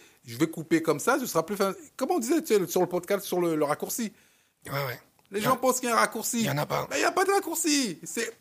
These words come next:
Speaker 1: suis le truc comme tu dois le faire. Sois consistant dans la manière dont tu suis les trucs et dont, et dont tu les fais. Et, et à force de faire, bah, tu réussiras à, à aller là où tu veux. Mais surtout, les gens, ils se disent, «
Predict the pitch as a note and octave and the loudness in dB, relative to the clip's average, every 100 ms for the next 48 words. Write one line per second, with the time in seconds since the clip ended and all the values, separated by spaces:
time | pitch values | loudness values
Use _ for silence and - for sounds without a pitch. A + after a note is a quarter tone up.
0 | - - - G3 A#3+ C4 B3+ - C#3+ D3+ | -20 -16 -8 0 2 2 -2 -10 -4 -2
1 | - G#3+ A#3 - - E3 E3+ D3 C#3+ C3 | 2 0 0 -6 0 0 0 0 0 2
2 | - F#3+ A3+ - - - - G#3+ A3 - | 0 2 2 0 -12 -14 -2 2 2 0
3 | _ - F3 E3+ - F3+ D#3 C#3 D3 D3 | _ -8 -6 -6 -2 0 0 0 0 2
4 | C#3+ D3+ D3+ C#3+ C3+ C#3 - E3 D3+ - | 0 2 2 0 -4 -6 -4 0 0 -2
5 | D3 C3 D3 C3+ C3+ C#3 D#3+ D#3+ C#3+ C3+ | -6 -4 -4 -6 -6 -4 -4 0 -2 2
6 | A#3+ - - - - D#3+ - E3+ D#3+ C3+ | 0 0 -12 -16 -10 -10 -2 -2 0 -2
7 | C#3 - G3 D#3 D3 A3 G3 - D3 D3+ | -4 0 0 0 0 0 0 0 0 -2
8 | - D3+ G3+ G#3+ D3 A2+ - - - B2 | -2 -4 0 2 2 -2 -8 -18 -10 -6
9 | C#3+ F3+ E3 D#3+ F3+ C4+ B3+ C#3+ C#3 E3 | 0 2 2 2 -2 -4 -2 -4 -4 -2
10 | B3+ A3+ F#3 A#3 - E3 A3 F#3+ | -2 0 0 0 -2 -2 -2 -4